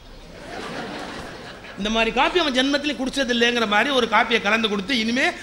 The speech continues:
இவன் வீட்டுல வந்து காப்பியே குடிக்கக்கூடாது, அது வேணா பண்ணலாம், யாரும் வேண்டாம்னு சொல்லல. ஆனா அவமானப்படுத்தக்கூடாது. எல்லா உறவுகளோடையும் உறவு கசந்து போகாம கொண்டு போவதற்கான வழிமுறைகளை ஏற்படுத்தி கொள்ளணும்.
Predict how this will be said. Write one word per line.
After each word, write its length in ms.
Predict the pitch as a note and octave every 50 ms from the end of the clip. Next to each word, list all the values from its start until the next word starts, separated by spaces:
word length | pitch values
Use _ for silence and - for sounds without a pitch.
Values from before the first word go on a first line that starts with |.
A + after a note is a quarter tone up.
| - -
இவன் 140 | G#3+ A#3 A3+
வீட்டுல 380 | C4 D4 D4+ D4 C4 C4 C#4
வந்து 0 |
காப்பியே 400 | G#3 G3 G3 A3 G3 B3 C#4 D#4
குடிக்கக்கூடாது, 640 | B3+ C4+ C#4+ A#3 A#3+ B3 A#3+ A3+ A3+ A3+ A#3+ G#3 D3+ - - - - - -
அது 160 | - E4 F#4
வேணா 220 | G#4 A4+ A4+ -
பண்ணலாம், 380 | - A3+ G3 F3 D#3 C#3+ - -
யாரும் 280 | G#3+ A#3 - B3+ A#3+ A3
வேண்டாம்னு 480 | A3+ A3+ A3 A#3 A#3 A#3 A#3 A3+ G#3 -
சொல்லல. 340 | F#3 F3 D#3 D3 C#3+ D3 D3 - - - - -
ஆனா 500 | - - A#3+ A3+ F#3+ F#3+ A3+ C#4+ D#4+ F4+ - - - - - - - -
அவமானப்படுத்தக்கூடாது. 800 | - G4+ A4+ A4+ A#4 A#4+ A4+ - A#3+ A3 - E3+ D3+ C3+ A2+ - - - - - - - - - - - - - - - - - -
எல்லா 400 | F#3 B3 C4+ D4 D4 C#4 C4+ B3+
உறவுகளோடையும் 880 | A3 A3+ B3+ C#4+ D4 C#4+ C4 B3 A3+ G#3 G3+ F#3+ F#3 F#3+ A3 C#4 D4+
உறவு 260 | C4 A#3+ B3 C4 B3+ B3+
கசந்து 420 | B3 - G#3+ - C4 C4+ C4+ B3+ G3+ F3+
போகாம 480 | G3 F#3+ F3+ - F3 D#3+ E3 G#3 D#4
கொண்டு 260 | E4 - D4 D#4 E4+
போவதற்கான 640 | - C#4+ B3+ A3 G#3 G3 F3+ - F3+ E3 F3+ B3+ C4+
வழிமுறைகளை 600 | B3 A3 A#3 B3+ A#3+ A3 F#3 F3 E3 E3 G3+ D4+ F#4 - - - -
ஏற்படுத்தி 460 | G#3+ D4 F4 - - B3+ - D#3+ A#3
கொள்ளணும். 400 | A3 - E3 B2+ A#2 - - -